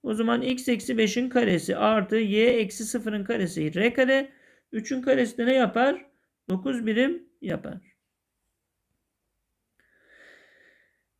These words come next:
Yarı çapı on olan bir tekerlek. Evet arkadaşlar, yarı çapımız kaçmış? On imiş. Bu tekerlek bu tam köşeye geldiği zaman x'imiz eksi on, y'miz de ne olacak? Artı on.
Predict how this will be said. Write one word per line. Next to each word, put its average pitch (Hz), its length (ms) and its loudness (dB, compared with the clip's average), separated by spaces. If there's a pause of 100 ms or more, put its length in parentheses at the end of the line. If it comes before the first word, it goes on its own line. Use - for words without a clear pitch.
(120)
Yarı 262 340 6
çapı 285 340 2
on 262 220 6
olan 247 360 4
bir 247 120 4
tekerlek. 202 680 4
Evet 214 300 2
arkadaşlar, 147 680 0
yarı 226 320 0
çapımız 190 440 0
kaçmış? 226 640 0 (100)
On 233 320 2
imiş. 202 760 0
Bu 269 100 -4
tekerlek 226 640 0
bu 226 80 -8
tam 254 240 0
köşeye 240 360 0
geldiği 214 380 2
zaman 175 320 0
x'imiz 226 540 -4
eksi 185 340 -2
on, 254 240 2
y'miz 226 460 -2
de 220 120 0
ne 247 60 2
olacak? 240 380 0
Artı 202 360 4
on. 180 400 0